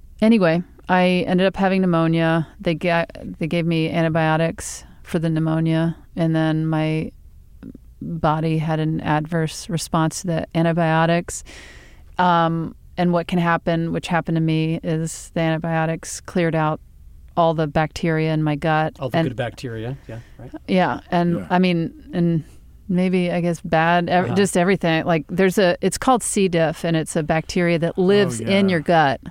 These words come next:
Speaker 1: Like, you, most people have it,
Speaker 3: Right, of
Speaker 1: and
Speaker 3: course,
Speaker 1: it's
Speaker 3: of
Speaker 1: fine
Speaker 3: course.
Speaker 1: if it's within,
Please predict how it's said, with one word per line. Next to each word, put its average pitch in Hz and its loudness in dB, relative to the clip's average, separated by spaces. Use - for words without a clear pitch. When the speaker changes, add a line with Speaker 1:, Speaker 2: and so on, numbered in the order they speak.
Speaker 1:
Like, 185 0
you, 190 4
most 196 2
people 180 2
have 175 2
it, 147 2
Speaker 3:
Right, 143 -4
of 127 -2
Speaker 1:
and 190 4
Speaker 3:
course, 185 2
Speaker 1:
it's - -2
Speaker 3:
of - -12
Speaker 1:
fine 185 2
Speaker 3:
course. 170 2
Speaker 1:
if - -2
it's 160 -2
within, 160 0